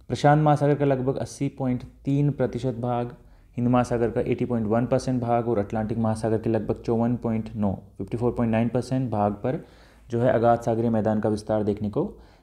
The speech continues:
मिलता है। प्रशांत और हिंद महासागर की तुलना में अटलांटिक महासागर में इनका विस्तार कम होता है। क्यों होता है उसका कारण देख लीजिए। कारण ये है कि, अ, जो अटलांटिक महासागर है उसमें महाद्वीपीय निमग्न तट पर इसका,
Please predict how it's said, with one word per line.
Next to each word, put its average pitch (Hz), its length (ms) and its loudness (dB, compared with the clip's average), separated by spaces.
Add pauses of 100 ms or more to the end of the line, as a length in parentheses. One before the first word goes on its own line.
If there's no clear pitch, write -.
(140)
मिलता 110 280 0
है। 85 320 -10 (1000)
प्रशांत 160 420 2
और 180 80 6
हिंद 160 140 4
महासागर 147 360 2
की 131 100 -2
तुलना 117 260 0
में 131 180 0
अटलांटिक 139 520 0
महासागर 123 420 2
में 127 120 4
इनका 123 160 2
विस्तार 139 540 0
कम 151 140 6
होता 117 300 2
है। - 280 -10 (840)
क्यों 156 140 4
होता 151 260 2
है 135 160 0
उसका 135 200 -4
कारण 120 340 2
देख 123 220 0
लीजिए। 107 320 -6 (680)
कारण 139 260 6
ये 151 200 4
है 151 120 2
कि, 156 120 -2
अ, 160 40 -6 (520)
जो 123 120 2
अटलांटिक 139 420 2
महासागर 127 480 4
है 131 160 2
उसमें 139 220 -2
महाद्वीपीय 123 800 2
निमग्न 117 380 2
तट 123 180 -2 (260)
पर 135 120 2
इसका, - 600 -4